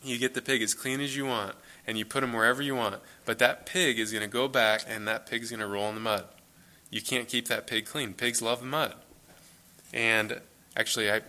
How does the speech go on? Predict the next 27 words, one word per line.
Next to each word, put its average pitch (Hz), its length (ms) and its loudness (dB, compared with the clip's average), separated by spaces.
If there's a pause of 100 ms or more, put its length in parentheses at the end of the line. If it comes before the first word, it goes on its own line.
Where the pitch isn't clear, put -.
(140)
probably 135 200 6
should 120 140 -2
have 101 120 -2
verified 107 360 4
this 95 160 -2
with 98 80 0
somebody 107 280 2
who's 95 100 -4
a 92 60 -8
farmer, 98 320 0
'cause 98 140 -8
I 104 80 4
actually 113 340 2
have 92 120 -10
never 104 300 0
been 98 160 -4
around 92 240 -8
a 87 40 -14
pig. 92 260 -10 (480)
So, 95 440 2 (720)
pigs 110 220 4
love 104 160 4
the 101 60 -4
mud. 92 200 -6
<laughs> - 40 0
Okay, - 160 4 (220)
good. 107 220 -2